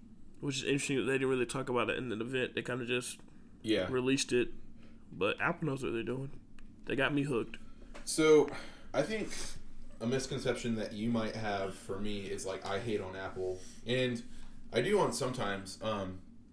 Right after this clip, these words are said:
Speaker 2: most of the time. But
Speaker 1: <laughs>
Speaker 2: I love my iPad. I've had an iPad mini for, uh, going on four years now,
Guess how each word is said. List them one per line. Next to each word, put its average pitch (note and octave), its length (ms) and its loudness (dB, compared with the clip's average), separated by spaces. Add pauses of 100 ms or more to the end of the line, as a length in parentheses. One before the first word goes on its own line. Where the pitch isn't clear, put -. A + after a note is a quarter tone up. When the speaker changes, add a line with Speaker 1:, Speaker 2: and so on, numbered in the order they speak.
(600)
Speaker 2:
most A2+ 240 2
of G2 60 -4
the F#2+ 60 -6
time. F#2+ 340 -4 (240)
But - 80 2
Speaker 1:
<laughs> - 220 12
Speaker 2:
I A3+ 200 12
love B2 880 6 (120)
my A2 180 2
iPad. F2 460 0
I've A2 160 0
had A#2 120 6
an A2 300 0
iPad G#2+ 240 0
mini G#2 260 -4
for, G3 520 -4 (600)
uh, F#2+ 460 6 (1160)
going A2+ 240 4
on A2+ 140 4
four A2 300 0
years G#2+ 320 -4
now, A2 360 -2